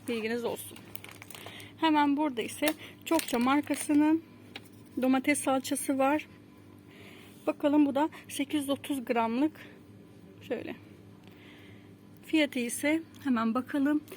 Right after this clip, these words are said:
Ee, sekiz liradan yedi liraya düşüyor. Burada ise Çaykur markasının Çaykur Rize, e, turist çayı olarak geçiyor bu da. Bu da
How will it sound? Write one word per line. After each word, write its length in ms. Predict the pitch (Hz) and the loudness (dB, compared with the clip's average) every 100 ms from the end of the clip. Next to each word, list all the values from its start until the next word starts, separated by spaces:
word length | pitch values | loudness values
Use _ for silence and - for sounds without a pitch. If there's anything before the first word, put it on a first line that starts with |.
| - - - | -18 -20 -6
Ee, 200 | 269 240 | -2 -2
sekiz 440 | 233 285 302 269 | 0 0 0 0
liradan 500 | 247 233 226 269 320 339 - - - - - - - - | 2 0 2 2 2 -2 -12 -20 -20 -20 -20 -20 -12 -4
yedi 300 | 240 254 269 | 0 2 2
liraya 300 | 233 233 220 | 2 0 0
düşüyor. 320 | - 240 233 - - - - - - - - - - - - - - - - - - - - - - - - - - - - | -8 -6 -8 -10 -20 -20 -20 -20 -20 -20 -20 -20 -20 -20 -20 -20 -20 -20 -20 -20 -20 -20 -20 -20 -20 -20 -20 -20 -20 -20 -4
Burada 260 | 302 269 220 | -2 2 2
ise 480 | 220 - 247 269 302 - - | 0 -2 -2 0 -2 -10 -18
Çaykur 400 | - 285 269 240 | 0 2 2 0
markasının 680 | 233 254 262 269 - 277 285 | 0 2 2 -2 0 2 2
Çaykur 540 | - 285 277 226 269 294 302 - - | 2 4 4 2 -2 -4 -10 -16 -4
Rize, 640 | 294 302 254 285 247 285 311 - - - - | -2 0 2 0 4 2 0 -8 -18 -14 -4
e, 280 | 233 240 240 - | 0 0 -2 -4
turist 400 | 277 294 302 - | -2 -2 -2 -6
çayı 300 | - 254 277 | -2 0 2
olarak 380 | 254 269 269 - | 2 2 0 -2
geçiyor 440 | 247 - 247 233 | -8 -6 -4 -4
bu 120 | 226 | -4
da. 140 | 269 320 - - - | -4 -6 -10 -18 -10
Bu 60 | 247 | -2
da 220 | 285 320 | 0 0